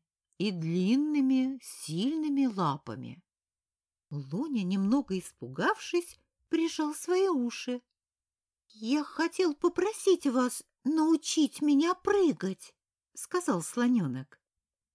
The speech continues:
«Я умею бегать быстрее всех», ответил гепард. «Понимаете, мне очень надо научиться прыгать», продолжал Лоня.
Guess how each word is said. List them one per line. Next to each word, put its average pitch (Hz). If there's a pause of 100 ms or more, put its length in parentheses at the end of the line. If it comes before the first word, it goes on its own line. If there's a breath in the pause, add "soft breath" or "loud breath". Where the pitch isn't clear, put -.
(320)
«Я 196
умею 330
бегать 277
быстрее 226
всех», - (300)
ответил 214
гепард. 254 (800)
«Понимаете, 240 (300)
мне 294 (180)
очень 381
надо 330
научиться 302
прыгать», 349 (420)
продолжал 214 (140)
Лоня. 156